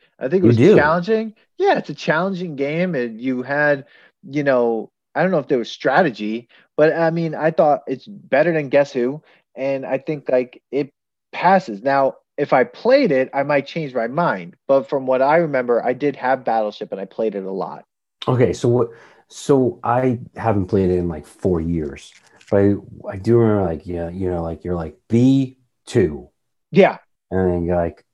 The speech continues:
Speaker 2: "Miss," right? And you go. Now, if you're not in a rush and you're just hanging out, I guess if you're drinking beers and stuff, I guess if you're a kid too, but, like, as a kid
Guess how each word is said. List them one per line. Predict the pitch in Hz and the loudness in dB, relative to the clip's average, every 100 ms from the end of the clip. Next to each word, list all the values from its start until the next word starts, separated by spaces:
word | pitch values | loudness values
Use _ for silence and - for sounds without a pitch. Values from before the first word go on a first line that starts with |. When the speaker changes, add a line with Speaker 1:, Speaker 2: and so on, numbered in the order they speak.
| - | -6
Speaker 2:
"Miss," | 101 117 95 - - - | 2 2 2 -8 -16 -10
right? | 90 87 92 | -4 -4 -4
And | 92 | -4
you | 95 | -2
go. | 85 78 69 _ _ _ - | -2 -4 -6 _ _ _ -6
Now, | 107 107 107 - _ _ _ | -2 0 0 -4 _ _ _
if | 107 - | -8 -2
you're | 151 | 2
not | 202 | 2
in | 180 | 0
a | 120 | 0
rush | 101 104 120 | 2 0 0
and | 117 104 | -2 -2
you're | |
just | 98 | -4
hanging | - 104 95 | -2 -2 -2
out, | 92 110 120 - _ - - | -2 -4 -8 -16 _ -20 -20
I | - - | -18 -16
guess | 82 - | -14 -16
if | - | -14
you're | 85 | -10
drinking | 87 87 87 | -6 -4 -4
beers | 80 87 90 | -4 -4 -4
and | 92 | -6
stuff, | 90 101 87 _ _ _ - | -2 -4 -4 _ _ _ -16
I | |
guess | - - - - | -14 -14 -12 -10
if | 117 | -4
you're | 92 | -4
a | 78 - | -4 -10
kid | - - 139 107 85 - _ _ | -12 2 4 4 0 -10 _ _
too, | - 127 117 95 | 0 4 4 2
but, | 101 | -6
like, | 113 104 _ _ - | -10 -20 _ _ -10
as | 120 | -6
a | 120 | -6
kid | - 180 143 117 | -2 0 2 0